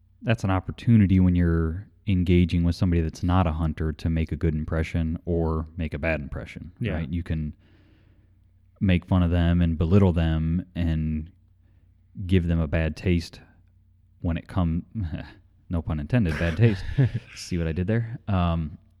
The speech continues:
Speaker 1: <laughs> but you can give them a bad impression of hunters because of the way you responded to that scenario, right? But if you, I,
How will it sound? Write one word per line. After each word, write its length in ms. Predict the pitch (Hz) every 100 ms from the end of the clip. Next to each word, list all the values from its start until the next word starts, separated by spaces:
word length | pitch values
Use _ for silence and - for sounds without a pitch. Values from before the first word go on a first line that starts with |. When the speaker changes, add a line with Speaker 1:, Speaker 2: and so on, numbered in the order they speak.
| -
Speaker 1:
<laughs> 760 | 123 101 - _ - - _ -
but 420 | 98 92 - - _ _ _ _ _ _ _ - _ _
you 360 | - 98 156 143
can 160 | -
give 120 | 117 120
them 80 |
a 60 | 104
bad 240 | 87 92
impression 420 | 85 80 95 85 82
of 60 |
hunters 420 | - 92 - 85
because 500 | 87 92 95 85 80 92 -
of 100 | 85
the 80 |
way 140 | 87 87
you 180 | 85 95
responded 540 | 90 - 92 90 78
to 40 | 78
that 240 | 80 - _ _
scenario, 600 | - 95 92 85 73 71
right? 300 | 73 78 82 - 104
But 160 | 87
if 160 | 85 -
you, 440 | 90 87 85 82 82 _ _ _ _ _ _ _ _ _ _ _ _ - -
I, 100 | 80